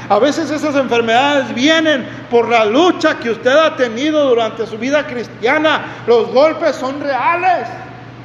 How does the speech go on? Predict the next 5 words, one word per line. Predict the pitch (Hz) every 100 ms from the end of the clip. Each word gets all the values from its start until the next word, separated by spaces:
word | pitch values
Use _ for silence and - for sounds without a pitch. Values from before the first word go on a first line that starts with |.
| - - - -
Duelen | 202 311 302 254
más | 240 349 381
los | 349
golpes | 294 320 320 269 247 -
emocionales | 233 240 240 226 262 339 330 240